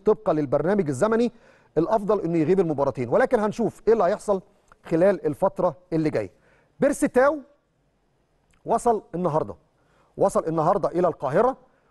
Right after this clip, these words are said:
وكان حريص بيرسي تاو إن هو يعني يصل بسرعة للقاهرة عشان يستعد مع النادي الأهلي. وعدم مشاركته في المباراة الأخيرة أمام الكونغو الديمقراطية لتحديد المركز الثالث ده كان بناء على طلب بيرسي تاو اللي شعر بإجهاد شديد جدا. بيرسي تاو يا جماعة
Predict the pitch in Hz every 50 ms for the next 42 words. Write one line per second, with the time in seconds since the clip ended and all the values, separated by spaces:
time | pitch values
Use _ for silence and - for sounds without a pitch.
0 | _ _ _ - 120 143 165 165 165 175 175 170 - - 208 233 - - 190 202
1 | 247 247 - - 233 240 - - 202 - - 214 233 233 190 175 165 170 202 240
2 | 233 220 220 220 - - 156 165 160 156 156 151 156 160 151 147 139 139 170 226
3 | 233 - - 196 165 131 160 - - 202 226 214 180 165 156 143 - - 139 175
4 | 226 220 180 170 - 208 202 190 - - 147 143 196 175 151 147 135 143 143 147
5 | 151 127 139 123 120 110 101 - _ _ - - _ _ - 123 151 196 - 233
6 | 285 254 226 202 - 208 170 - - 247 - - 208 - 196 170 156 151 131 156
7 | 196 233 - 180 165 - - 180 175 151 120 110 - - - 139 147 180 202 214
8 | 202 160 - 214 214 190 180 151 120 156 156 147 - 143 131 - 180 180 165 131
9 | 120 123 - 131 117 123 202 190 175 170 190 214 202 202 143 151 143 - 208 233
10 | 240 226 - - - _ - - _ - 127 196 196 226 220 196 147 165 180 196
11 | 214 190 170 165 190 202 185 - 190 190 175 117 - 175 147 - 147 - - 113
12 | 92 - - 143 147 151 - 208 196 196 190 185 - - 156 139 117 127 147 170
13 | - - 135 143 127 104 123 104 98 101 - - _ _ - - - - _ _
14 | - 151 247 240 - 226 - 240 240 247 214 156 165 170 220 233 220 226 226